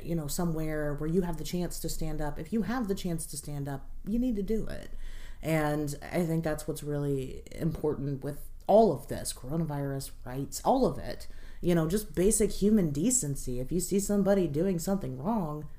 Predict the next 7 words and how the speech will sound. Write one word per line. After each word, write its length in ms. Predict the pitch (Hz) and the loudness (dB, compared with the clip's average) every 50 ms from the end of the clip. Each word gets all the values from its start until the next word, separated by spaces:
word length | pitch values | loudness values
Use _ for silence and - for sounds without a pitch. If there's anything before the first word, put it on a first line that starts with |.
| - - | -10 -8
say 280 | - - - 160 208 | -8 -6 -4 -2 -2
something. 600 | 220 - - 135 139 - - - - - - - - | -2 -2 -2 -4 -6 -8 -8 -10 -10 -8 -4 -2 10
<laughs> 600 | - - 330 339 - 370 339 - - - - - | 12 12 12 12 12 12 12 12 10 4 -2 0
That's 240 | - 240 247 240 - | 2 4 4 4 6
my 200 | 269 285 285 285 | 6 6 6 6
thing, 380 | - - 247 196 156 151 147 - - | 6 6 6 6 6 4 2 -2 -2
accountability. 1000 | 170 170 - - 175 190 202 190 160 190 170 185 175 160 135 104 92 107 - | -4 -4 -2 -2 0 0 2 2 2 2 2 2 2 0 -2 -2 -6 -8 -6